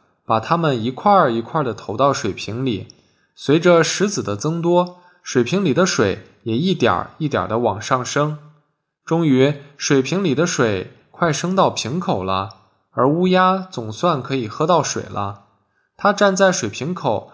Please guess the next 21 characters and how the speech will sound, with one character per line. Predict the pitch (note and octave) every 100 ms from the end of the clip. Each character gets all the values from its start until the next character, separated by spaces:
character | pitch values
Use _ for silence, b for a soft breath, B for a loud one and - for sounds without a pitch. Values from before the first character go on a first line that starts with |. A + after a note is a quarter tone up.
| B B
喝 | - F3+
着 | D#3+
甘 | C3 E3+ G3
甜 | F#3 C#3 C#3+
可 | D3+ D3
口 | - A2
的 | C#3+
水， | D3 G#2+ F#2+ b b b
心 | - - F3+ E3
里 | G#2+ - -
是 | -
那 | D3 G#3 F3+
么 | A2
痛 | G2+ B2 A2
快、 | G#2 G#2 F#2 - _ _
舒 | - B2+ B2+
畅。 | B2+ A#2 G2+ G#2+ - _ _ _ _ _ _ _
这 | - B3
个 | A#3 F3+ D#3+ D3 C3+
故 | - F#3+ F3+
事 | - D3 B2 G2+